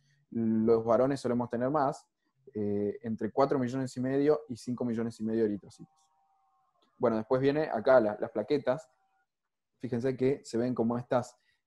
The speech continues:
eh, pequeñas estructuras de más o menos tres micrones de, de diámetro, que los encontramos en el frotis, con mucha menor, eh, frecuencia, no, no son tan abundantes como los eritrocitos, pero sí son muy visibles.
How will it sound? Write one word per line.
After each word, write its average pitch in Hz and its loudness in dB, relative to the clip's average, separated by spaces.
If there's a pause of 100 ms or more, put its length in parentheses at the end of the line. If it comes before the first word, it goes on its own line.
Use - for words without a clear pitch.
eh, 101 0
pequeñas 120 -2
estructuras 123 2
de 113 -2
más 107 -4
o 113 -2
menos 123 -4
tres 135 0
micrones 120 -4
de, 117 -4
de 113 -2
diámetro, 143 0 (420)
que 117 -2
los 107 -2
encontramos 117 2
en 131 -2
el 143 0
frotis, 175 0 (320)
con 139 0
mucha 185 4
menor, 151 2
eh, - -8
frecuencia, 143 0
no, 120 -2
no 123 -2
son 139 -4
tan 139 2
abundantes 127 2
como 117 -2
los 110 -4
eritrocitos, 117 -2
pero 113 0
sí 120 -8
son 120 -4
muy 123 -4
visibles. 190 -2